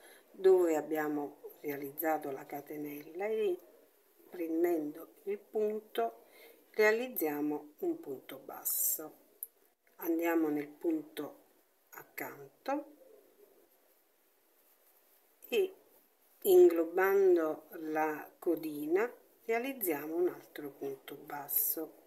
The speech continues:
e di nuovo accanto un punto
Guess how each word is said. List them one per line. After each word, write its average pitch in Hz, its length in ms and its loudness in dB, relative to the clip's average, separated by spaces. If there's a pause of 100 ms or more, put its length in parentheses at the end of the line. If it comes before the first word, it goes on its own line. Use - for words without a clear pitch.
(640)
e 185 180 -2
di 170 160 -4
nuovo 147 440 -6
accanto 151 1000 -10 (1500)
un 214 200 -4
punto 147 420 -10